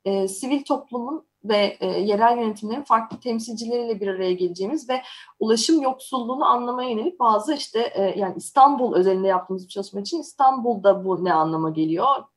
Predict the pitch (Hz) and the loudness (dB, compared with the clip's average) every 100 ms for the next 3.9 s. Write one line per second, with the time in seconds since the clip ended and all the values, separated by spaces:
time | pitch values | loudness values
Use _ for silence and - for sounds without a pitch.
0 | _ 220 202 - 202 180 180 160 - 185 | _ -6 -6 0 0 0 0 -2 -2 -8
1 | 185 175 180 170 156 151 156 170 170 160 | -4 -4 -4 -6 -6 -8 -10 -6 -6 -6
2 | 156 - - 285 240 254 226 233 277 277 | -12 -14 -12 -10 -10 -6 -6 -6 -10 -6
3 | 240 302 285 247 - 294 339 277 | -6 -6 -8 -8 -4 -2 -2 -2